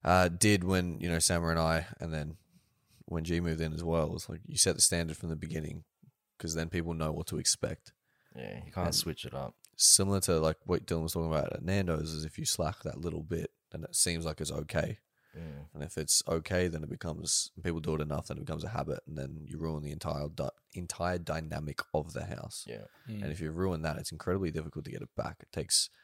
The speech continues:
Speaker 1: th-, three times as long to get it back once you've lost it.
Speaker 2: Yeah.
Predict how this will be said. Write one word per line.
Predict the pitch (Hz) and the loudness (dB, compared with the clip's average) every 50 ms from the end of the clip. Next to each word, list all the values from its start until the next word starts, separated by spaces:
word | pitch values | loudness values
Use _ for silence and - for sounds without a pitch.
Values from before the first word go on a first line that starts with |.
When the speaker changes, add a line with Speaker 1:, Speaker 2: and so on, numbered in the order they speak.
| _ _ _ _ _ _ _ _ - | _ _ _ _ _ _ _ _ -20
Speaker 1:
th-, | - - _ _ _ _ | -20 -20 _ _ _ _
three | - - 90 85 85 80 | -10 -2 0 2 2 2
times | - 87 80 80 78 76 | 2 2 2 0 0 -2
as | 76 78 | -2 -2
long | 78 76 76 73 76 76 - | 0 0 0 0 0 -2 -4
to | 78 | -4
get | 73 71 | -2 -2
it | 76 80 | -2 -4
back | 80 69 73 - - - | -4 -4 -4 -6 -6 -6
once | 87 85 - | -6 -4 -4
you've | 76 78 | -4 -4
lost | 80 - - - - | -6 -6 -6 -8 -10
it. | - - - _ _ _ _ - | -12 -14 -18 _ _ _ _ -20
Speaker 2:
Yeah. | - - | -20 -20